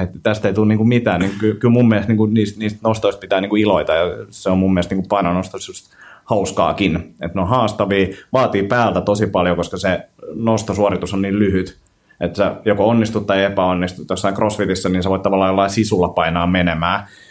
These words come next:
Et se on ihan, ihan eri maailma niinku psyykkeelle. Ja sitten taas niinku, tää vaatii just siihen yhteen hetkeen tosi paljon, jos sä yhtään epäilet sitä, niin todennäköisesti nyt ei tuu se, et niinku ollenkaan.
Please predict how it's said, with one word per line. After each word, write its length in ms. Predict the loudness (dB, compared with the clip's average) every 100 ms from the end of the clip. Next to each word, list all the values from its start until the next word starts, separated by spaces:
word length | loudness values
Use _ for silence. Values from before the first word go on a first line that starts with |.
| -18 -6
Et 80 | 0
se 80 |
on 280 | 0 0 -2 -4
ihan, 280 | -2 -2 0
ihan 220 | 0 2
eri 220 | 2 2
maailma 540 | 2 2 2 0 -2 -2
niinku 180 | -4 -4 -8 -4
psyykkeelle. 640 | 0 0 0 -2 -2 -4 -6 -4
Ja 80 | -2
sitten 260 | -2 -2 -2
taas 240 | 0 0
niinku, 460 | -2 0 0 -2 -8 _ _ _ _ -2
tää 200 | 0 2
vaatii 640 | 0 2 2 2 0 -8 -10
just 320 | -2 0 0 2
siihen 180 | 2
yhteen 320 | 2 0 2 2
hetkeen 300 | 0 0 0
tosi 200 | -2 -2
paljon, 340 | 0 0 0
jos 120 | 0
sä 80 | 0
yhtään 320 | 0 0 0
epäilet 420 | 0 -2 -2 -2
sitä, 200 | -2 -2
niin 100 | -2
todennäköisesti 460 | -2 -2 -4 -6 -12
nyt 160 | -8 -6
ei 80 |
tuu 140 | -4 -4
se, 120 | -4
et 80 | -6
niinku 260 | -6 -4
ollenkaan. 460 | -4 -4 -2 0